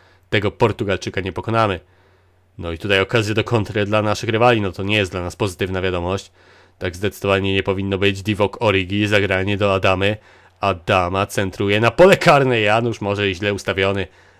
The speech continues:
ale perfekcyjnie potem interweniuje, zbijając tą piłkę na rzut rożny. Zrobił co mógł, by uratować zespół. No i to jest prawdziwy mistrz, to jest prawdziwy bohater.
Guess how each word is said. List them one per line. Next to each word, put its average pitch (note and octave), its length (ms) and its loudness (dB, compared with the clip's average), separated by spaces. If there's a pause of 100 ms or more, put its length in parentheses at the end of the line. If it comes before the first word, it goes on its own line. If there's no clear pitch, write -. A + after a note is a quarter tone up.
ale F2+ 200 0
perfekcyjnie F#2+ 640 -2
potem F#2 240 -4
interweniuje, G2 600 -2
zbijając F#2+ 440 -2
tą G2 140 -4
piłkę G#2+ 280 -2
na G#2 160 0
rzut C3 240 0
rożny. G2+ 360 -2 (400)
Zrobił G#2 360 0
co G2+ 120 -4
mógł, F#2+ 280 -2
by G2+ 220 -4
uratować G#2 580 2
zespół. F#2+ 440 -4 (420)
No F#2 140 -6
i F2+ 80 -4
to F#2+ 220 -2
jest F2 260 -6
prawdziwy F2 520 -4
mistrz, F2+ 440 -10
to A#2+ 200 2
jest - 200 0
prawdziwy F#2 480 -6
bohater. F2+ 520 -2